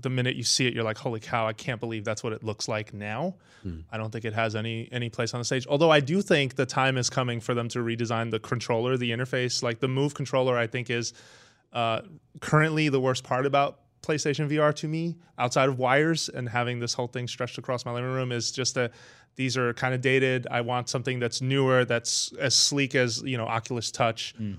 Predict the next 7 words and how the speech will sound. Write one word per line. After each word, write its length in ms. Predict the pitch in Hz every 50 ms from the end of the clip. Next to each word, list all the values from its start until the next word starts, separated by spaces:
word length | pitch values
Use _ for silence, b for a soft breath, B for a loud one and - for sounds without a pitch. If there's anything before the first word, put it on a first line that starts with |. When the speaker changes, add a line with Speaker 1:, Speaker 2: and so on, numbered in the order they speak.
| - -
Speaker 1:
or 100 | 131 123
as 120 | 117 110
what 120 | 123 135 135
Vive 340 | 120 117 117 113 117 113 110
is 120 | 110 107
using. 460 | 113 113 113 110 113 117 113 110 113 107 B B B B B B -
Um, 460 | 127 120 117 113 110 107 107 107 104